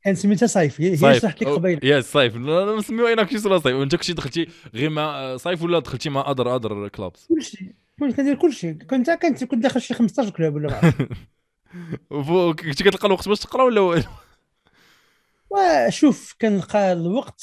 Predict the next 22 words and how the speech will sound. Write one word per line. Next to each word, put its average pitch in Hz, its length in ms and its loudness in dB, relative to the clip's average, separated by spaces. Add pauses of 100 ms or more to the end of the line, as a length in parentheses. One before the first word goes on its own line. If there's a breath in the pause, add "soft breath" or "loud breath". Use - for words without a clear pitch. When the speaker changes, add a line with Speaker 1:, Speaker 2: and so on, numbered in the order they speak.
Speaker 1:
آه، 180 460 2
اللي 196 220 -2
صدق - 280 -6
صدق، 214 260 -8
اللي 220 120 -4
ما 202 120 0
صدقش 151 280 -4
ما 160 100 -2
صدقش. - 340 -6
المهم 214 140 0
كانت 196 200 2
عندي 196 300 -2
انا 208 120 0
ال-، 202 160 -6 (400 soft breath)
انا، 175 360 -4
أنا 180 140 0
الهم 180 320 2
عندي 202 260 -2
سي - 140 -4
لابرونتيساج، 180 560 -4
خصني - 180 -4
نتعلم، 160 340 0